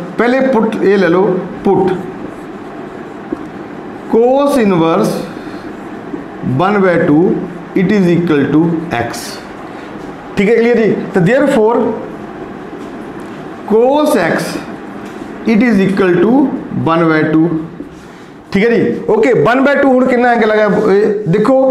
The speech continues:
भी cos जेड़ा ना, वो वन बाय टू वैल्यू किस एंगल पर अटेन करदा, वो अपने कोल एंगल है कितना जी? बोलो, वो एंगल है अपने कोले वन बाय टू। आपां देखांगे वन बाय टू है ना,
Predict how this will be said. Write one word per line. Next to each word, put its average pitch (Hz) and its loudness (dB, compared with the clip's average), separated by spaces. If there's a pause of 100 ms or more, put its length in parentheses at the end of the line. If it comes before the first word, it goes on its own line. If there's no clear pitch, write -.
(200)
भी 240 2 (160)
cos 302 4
जेड़ा 233 4
ना, 214 2 (380)
वो 226 4 (300)
वन 220 2
बाय 254 4
टू 240 4
वैल्यू 185 4 (140)
किस 285 4
एंगल 190 4 (100)
पर 180 2
अटेन 160 2
करदा, 131 2 (460)
वो 247 4
अपने 226 2
कोल 202 4
एंगल 170 4
है - -2
कितना 208 2
जी? 160 4 (540)
बोलो, 202 4 (500)
वो 226 4
एंगल 214 2
है 190 4 (100)
अपने 196 2
कोले 196 4 (420)
वन 196 2
बाय 202 4
टू। 214 4
आपां 202 2
देखांगे 202 2
वन 190 2
बाय 226 2
टू 247 4
है 240 2
ना, 262 2